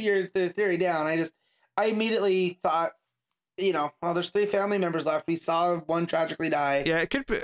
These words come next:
Speaker 2: Yeah, it could be the family.
Speaker 1: So,
Speaker 2: If it's
Speaker 1: or
Speaker 2: not
Speaker 1: that could just be the Swerve, and who knows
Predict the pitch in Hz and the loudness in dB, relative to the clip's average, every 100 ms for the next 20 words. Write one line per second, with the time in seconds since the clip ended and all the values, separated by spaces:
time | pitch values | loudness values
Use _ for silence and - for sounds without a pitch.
0 | 180 202 214 214 262 269 - 175 170 165 | 0 2 0 0 0 -2 0 0 2 2
1 | 170 175 160 - _ _ _ 180 202 254 | 2 0 -2 -10 _ _ _ -2 0 2
2 | 240 196 202 208 208 208 202 - _ _ | 2 2 -2 -2 -6 -8 -12 -16 _ _
3 | 208 175 - 160 170 190 151 143 151 135 | -2 -2 -2 0 0 2 0 -2 -4 -2
4 | 175 165 160 156 131 - - | 0 2 2 0 -2 -6 -10